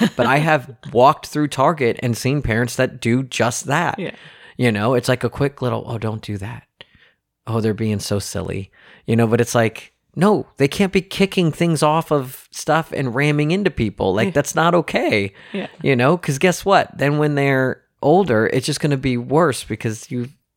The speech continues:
Speaker 2: d-, like, deal with the behavior.
Speaker 1: Yeah.
Speaker 2: Like, deal with it in, in a way that, you know, for,
Speaker 1: Matches
Speaker 2: oh, that's what I was
Speaker 1: the, yeah.
Speaker 2: going for. Like, for Kaylee, she wasn't really doing anything wrong. She was
Speaker 1: Right.
Speaker 2: in her own little world. So the conversation that I would have with her, it's like, "Honey, you have to understand,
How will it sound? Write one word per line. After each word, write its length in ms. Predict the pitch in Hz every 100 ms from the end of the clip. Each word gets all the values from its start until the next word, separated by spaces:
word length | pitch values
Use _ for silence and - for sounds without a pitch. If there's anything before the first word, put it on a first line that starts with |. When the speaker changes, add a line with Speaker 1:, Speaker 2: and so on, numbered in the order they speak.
| _ _ -
Speaker 2:
d-, 140 | 98
like, 240 | 135 131 - - 120
deal 420 | 147 170 190 160
with 260 | 151 135 - _
the 100 | 123
behavior. 640 | 113 113 110 92 90 -
Speaker 1:
Yeah. 220 | - 120 - - _
Speaker 2:
Like, 340 | 110 107 -
deal 180 | - 123
with 200 | 104 -
it 160 | 95 -
in, 280 | 135 131 120 -
in 140 | 131
a 320 | 120 113 107 _ _ -
way 340 | 113 120 120
that, 360 | 113 107 101 _ _ _ -
you 160 | - 117
know, 200 | 98 - - 165
for, 100 | 127
Speaker 1:
Matches 140 | 127 -
Speaker 2:
oh, 200 | 123 -
that's 200 | 135 131
what 80 | 120
I 40 | 120
was 80 |
Speaker 1:
the, 40 | 104
yeah. 60 | 113
Speaker 2:
going 120 | 107
for. 200 | - 95
Like, 240 | 92 92 - - _
for 140 | - 117
Kaylee, 360 | - 180 127
she 120 | 123 170
wasn't 260 | 175 190
really 220 | 170 160
doing 180 | 135 135
anything 320 | 127 113 98
wrong. 280 | 107 131 139 175
She 120 | 139
was 100 | 143
Speaker 1:
Right. 60 | 156
Speaker 2:
in 60 | 165
her 60 |
own 140 | 143 143
little 200 | 127 123
world. 540 | 127 156 120 87 90 - - _ -
So 120 | 143
the 80 | 131
conversation 680 | 151 143 139 151 139 135 123
that 140 | 113
I 100 | -
would 120 | 113
have 220 | 107 127 170
with 140 | 165
her, 120 | 104
it's 140 | 104 113
like, 180 | 107
"Honey, 340 | - 127 151 120
you 140 | 113
have 140 | 123 -
to 60 |
understand, 720 | 120 110 - - 135 120 98